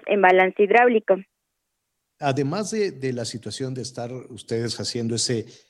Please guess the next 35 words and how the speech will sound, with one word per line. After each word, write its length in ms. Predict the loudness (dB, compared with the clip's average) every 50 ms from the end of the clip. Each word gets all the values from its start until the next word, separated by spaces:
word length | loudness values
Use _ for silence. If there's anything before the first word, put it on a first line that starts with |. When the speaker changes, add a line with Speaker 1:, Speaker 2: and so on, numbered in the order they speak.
| _ _ _ _
Speaker 2:
esta, 560 | -10 -8 -8 -8 -8 -6 -4 -2 -2 -2 -2 -4 -8 -12 -16 -20 -20 -20 _ _ _ _ _ _ _ _ _ _ _ _ _ _ _ _ -20 -20 -20 -20 _ _ _ _
comp-, 300 | -4 -4 -4 -4 -4 -8
no, 300 | -10 -8 -6 -4 -4 -2
no 260 | 0 2 2 2 2
es 180 | 0 -2 -2 -2
un 120 | -4 -4
comparativo, 640 | -2 -4 -4 -4 -4 -8 -8 -6 -4 -2 -2 -2 -4
pero 120 | -4 -6 -6
efectivamente, 920 | -6 -6 -10 -10 -6 -4 -4 -2 -2 -4 -4 -4 -4 -6 -6 -6 -6 -6
¿no? 280 | -6 -8 -10 -8 -6
Es, 260 | -6 -4 -4 -4 -4 -4
es, 580 | -2 0 0 0 0 -4 -10 -18 -20 -20 -16 _
es 160 | -6 -6 -2 0
una 140 | 0 0
ciudad, 440 | 0 0 -2 -4 -4 -4 -6 -8 -10 -12 -16 -18
¿no? 280 | -16 -14 -12 -10 -10 -8
Y 100 | -6 -6
a 80 | -6 -6
partir 300 | -6 -10 -8 -6 -6 -4
de 120 | -2 -2
lo 120 | -2 -2 -4
que 100 | -6 -8
se 160 | -8 -6 -6
hace 380 | -6 -6 -6 -6 -6 -6 -6 -6
en 100 | -6 -8
el 120 | -8 -10
campus 360 | -10 -10 -10 -8 -8 -8 -8 -8
universitario 760 | -8 -6 -6 -6 -8 -8 -8 -8 -8 -6 -4 -2 -2 -2
se 140 | -2 -4 -4
puede 180 | -4 -4 -4 -2
extrapolar 580 | -2 -4 -6 -6 -8 -8 -8 -6 -4 -4 -4
al 100 | -6 -6
resto 240 | -8 -10 -8 -6 -6
del 100 | -6 -6
país. 380 | -6 -8 -6 -6 -4 -4 -4